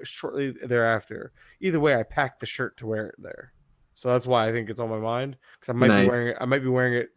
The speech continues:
Speaker 1: th-, for, for my first day there tomorrow. So that,
Speaker 2: <laughs>
Speaker 1: that's why it's on my mind, probably.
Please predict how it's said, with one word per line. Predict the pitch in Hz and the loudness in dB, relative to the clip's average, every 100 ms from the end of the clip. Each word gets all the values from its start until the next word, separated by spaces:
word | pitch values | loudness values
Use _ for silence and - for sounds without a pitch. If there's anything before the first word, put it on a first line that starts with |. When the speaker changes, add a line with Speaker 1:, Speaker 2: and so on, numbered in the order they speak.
| 127 | -8
Speaker 1:
th-, | - | -8
for, | - - 131 | -8 -16 -12
for | 131 | -4
my | 120 | -4
first | 123 113 | -4 -4
day | 120 | -2
there | 110 107 | -2 -4
tomorrow. | 101 104 113 - _ - 139 - | -6 -10 -12 -14 _ -8 -6 2
So | 143 | 4
that, | 147 147 - - | 4 2 0 -14
Speaker 2:
<laughs> | - - | -20 -2
Speaker 1:
that's | 147 147 135 | 0 0 0
why | 131 123 | 2 2
it's | 113 | 2
on | 113 | -2
my | 107 | -4
mind, | 101 104 101 | -6 -8 -10
probably. | - 110 - | -10 -10 -10